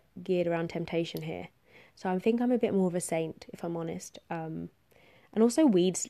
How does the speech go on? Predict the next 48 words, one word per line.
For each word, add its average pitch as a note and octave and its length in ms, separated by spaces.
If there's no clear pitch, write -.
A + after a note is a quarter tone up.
l-, E3+ 180
like, - 300
legal F3 340
here, E3 280
so - 140
you F3+ 180
can G3 100
kind G3 200
of E3+ 180
do F3 220
that E3 300
and E3 180
feel E3 240
okay. D#3+ 500
And F#3 140
with F#3 140
a - 20
more F3+ 160
relaxed E3 320
attitude D#3+ 560
to D#3+ 300
a D#3+ 40
drug, E3+ 360
it, - 160
I F3 40
think F3+ 240
that - 180
bleeds E3+ 220
into E3 220
the E3+ 60
more E3 140
relaxed E3 320
attitude D#3+ 360
of D#3+ 120
just - 300
not F3+ 200
wanting E3+ 360
to - 120
try E3+ 160
and D#3+ 120
find E3 220
something E3 340
to, E3+ 100
like, D#3+ 260
you F#3+ 120
know, E3 180
really, E3 560
um, D#3 440